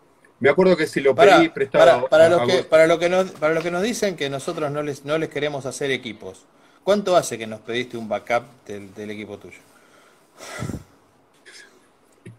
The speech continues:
Speaker 1: Y sí,
Speaker 2: Vale.
Speaker 1: no me acuerdo, pero hemos, yo entendía,
Speaker 2: Eh.
Speaker 1: entendía la situación también de que,
Speaker 2: Eh, a
Speaker 1: eh,
Speaker 2: veces,
Speaker 1: tra-,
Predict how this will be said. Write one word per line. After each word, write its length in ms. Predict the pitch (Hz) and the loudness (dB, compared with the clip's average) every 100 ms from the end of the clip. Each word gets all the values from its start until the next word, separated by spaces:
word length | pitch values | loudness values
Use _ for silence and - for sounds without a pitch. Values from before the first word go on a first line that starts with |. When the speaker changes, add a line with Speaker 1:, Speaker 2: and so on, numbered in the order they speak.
| _ _ - 170 190 180 120 | _ _ -20 -20 -18 -18 -8
Speaker 1:
Y 220 | 107 107 | -4 -4
sí, 220 | - 135 123 | -2 0 2
Speaker 2:
Vale. 140 | 117 | 4
Speaker 1:
no 60 | 123 | 4
me 120 | 123 | 4
acuerdo, 340 | 131 147 131 | 4 4 4
pero 140 | 117 127 | 0 -4
hemos, 200 | 139 - _ _ _ - | -6 -10 _ _ _ -10
yo 200 | 117 117 | -6 -2
entendía, 560 | 165 160 160 160 135 120 | 0 2 4 4 2 -4
Speaker 2:
Eh. 100 | 127 | -8
Speaker 1:
entendía 320 | 117 123 147 | -8 -8 -8
la 80 | 123 | -10
situación 400 | 117 110 131 123 | -12 -16 -12 -8
también 260 | 113 127 | -6 -6
de 120 | 117 107 | -6 -8
que, 200 | 98 92 _ - | -10 -12 _ -18
Speaker 2:
Eh, 320 | 131 131 127 | -14 -10 -4
a 60 | 135 | -2
Speaker 1:
eh, 20 | |
Speaker 2:
veces, 360 | - 110 117 | 0 -2 -6
Speaker 1:
tra-, 200 | 120 123 | -6 -8